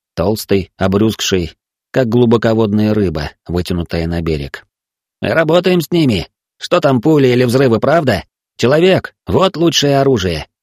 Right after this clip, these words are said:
Его маленькие рыбьи глазки ощупывали Моэна, словно прикидывая, подойдет ли он, чтобы стать подопечным. А Моэн с трудом сдерживал тошноту. Он вздохнул и откинулся спиной к стене,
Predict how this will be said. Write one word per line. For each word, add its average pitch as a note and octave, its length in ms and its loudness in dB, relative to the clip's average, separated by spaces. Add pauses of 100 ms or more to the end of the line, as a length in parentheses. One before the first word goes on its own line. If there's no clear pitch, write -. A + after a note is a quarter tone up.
(720)
Его E2 260 -4
маленькие G2 560 0
рыбьи G2 340 0
глазки G2+ 480 -2
ощупывали F#2+ 680 -4
Моэна, G2 480 -2
словно F#2+ 340 -2
прикидывая, C#2+ 800 -6 (340)
подойдет A2+ 520 0
ли F#2+ 120 0
он, F#2 220 -2
чтобы F#2 340 -4
стать - 320 -6
подопечным. D#2+ 840 -6 (500)
А D#2+ 120 -6
Моэн F#2+ 300 0
с - 60 -18
трудом G2 400 0
сдерживал E2+ 540 -4
тошноту. D#2+ 580 -10 (640)
Он B2+ 160 0
вздохнул A2+ 540 0
и - 140 -4
откинулся G#2 580 0
спиной F#2 340 -2
к - 80 -12
стене, D2+ 480 -8